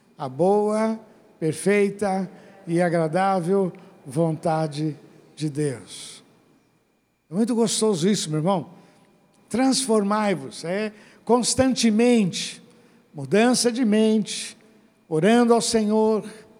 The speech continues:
lendo a sua palavra, praticando a palavra, vivendo a palavra, pronunciando a palavra, saboreando, sendo responsável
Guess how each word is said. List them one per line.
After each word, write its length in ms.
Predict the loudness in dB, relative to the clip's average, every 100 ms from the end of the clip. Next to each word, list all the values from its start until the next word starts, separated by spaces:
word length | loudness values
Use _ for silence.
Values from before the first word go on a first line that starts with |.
| _ _ _ -2
lendo 380 | 4 4 4
a 60 | 2
sua 260 | 0 0 0
palavra, 840 | 0 0 0 0 -2 -2 -2 -4 -8 -20 -20 _ _
praticando 760 | -2 0 -2 2 4 4 4 0
a 60 |
palavra, 920 | -2 -2 0 2 2 0 0 -2 -2 -8 -16 -20 _ _ 2
vivendo 640 | 4 6 6 6 4 2
a 60 |
palavra, 960 | 0 0 2 2 2 2 0 -2 -4 -6 -14 _ _ _ _
pronunciando 920 | 4 4 6 4 6 6 6 6 4
a 40 | 2
palavra, 920 | 2 2 2 4 2 0 0 0 -2 -8 -20 -20 _ _ _ 0
saboreando, 1120 | 4 6 6 6 8 6 6 4 0 -2 -6 -10 -20 _ _ _ _
sendo 420 | 0 4 6 4
responsável 1300 | 4 4 2 2 2 2 2 4 4 4 2 2 0